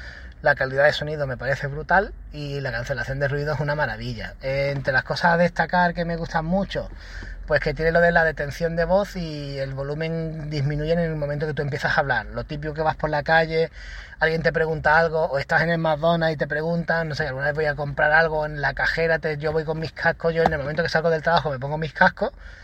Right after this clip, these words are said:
y una vez que me pongo mis cascos, pues voy andando vueltas. Si alguien me pregunta algo, me para, me tengo que quitar los cascos o parar la música y, y no lo escucho. En el momento que digo sí, automáticamente los cascos se bajan el sonido y escucho a la otra persona.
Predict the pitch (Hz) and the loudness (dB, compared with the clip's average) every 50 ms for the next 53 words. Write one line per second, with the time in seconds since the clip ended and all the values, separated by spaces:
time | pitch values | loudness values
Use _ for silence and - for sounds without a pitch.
0 | - - - - - - - - 160 151 156 147 - 170 160 147 156 156 156 160 | -20 -20 -20 -20 -20 -20 -12 -4 0 2 2 4 4 2 0 0 -2 -4 -4 -4
1 | - - 165 156 - 180 165 165 139 117 117 120 131 135 143 139 139 151 156 165 | 0 2 2 2 2 2 0 0 -2 -4 -4 -6 -6 -4 -4 -4 -4 0 0 2
2 | 180 185 180 - 170 156 160 160 165 165 170 165 160 160 156 147 156 160 175 165 | 2 2 2 2 2 0 0 0 0 0 0 0 -2 -2 0 2 4 4 4 2
3 | 170 165 151 - 165 180 185 202 214 - - 151 143 160 156 156 151 156 156 160 | 0 -2 0 2 4 6 6 4 4 2 -2 -4 -2 -2 -2 -4 -2 0 0 2
4 | 165 160 139 - - 170 165 - - - 185 185 - 165 156 143 151 143 147 151 | 2 0 0 4 6 6 6 6 6 6 6 6 6 2 -2 0 0 2 2 2
5 | 151 156 156 160 165 170 - 170 165 180 175 170 147 131 135 143 151 151 151 156 | 2 0 0 -2 -2 -4 -4 -2 0 0 0 0 -2 -6 -10 -6 -4 -4 -2 -2
6 | 147 - - 170 160 - - - - - - - - - - - - - 143 143 | -4 -4 -4 -6 -6 -6 -6 -8 -10 -12 -14 -16 -16 -14 -14 -14 -10 -4 0 2
7 | 143 147 151 156 156 180 175 180 170 175 165 165 143 - - 208 247 339 - - | 4 4 2 2 2 2 2 4 2 2 0 0 -2 -2 -2 -4 -4 -6 -8 -14
8 | - - 151 151 151 165 156 151 151 147 156 156 156 156 160 160 160 165 156 175 | -4 0 0 2 2 2 2 2 2 0 2 2 2 2 2 2 -2 -2 2 4
9 | 180 180 175 151 - - 151 - - 160 - - 160 156 156 151 - 160 160 160 | 4 4 4 2 2 0 -2 0 0 -2 0 0 0 0 0 2 2 0 0 0
10 | 160 160 156 - 165 160 165 175 190 175 - 165 139 - 151 147 147 143 151 143 | -2 -4 -2 -4 -4 -4 0 0 0 0 0 -2 0 2 2 2 4 2 0 0
11 | - 123 113 - 143 143 139 135 - - | -2 -4 -4 -2 -2 -2 -2 -2 -6 -8